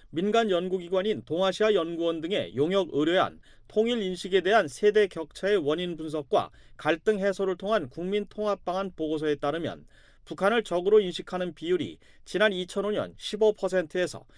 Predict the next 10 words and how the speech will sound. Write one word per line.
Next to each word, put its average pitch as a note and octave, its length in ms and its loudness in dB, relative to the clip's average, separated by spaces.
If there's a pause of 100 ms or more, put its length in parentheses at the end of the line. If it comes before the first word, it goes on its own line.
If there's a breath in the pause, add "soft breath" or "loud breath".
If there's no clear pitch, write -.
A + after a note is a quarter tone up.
(200 soft breath)
이천십 G#3 480 -2
년엔 G#3 380 0
삼십이 G3 540 -6
퍼센트, C3+ 580 -6 (340 soft breath)
그리고 G3 300 4
지난해에는 F#3+ 680 0 (160)
사십일 F3 580 -2
퍼센트로 F3 680 -2
크게 F3+ 360 0
늘어났습니다. B2+ 840 -4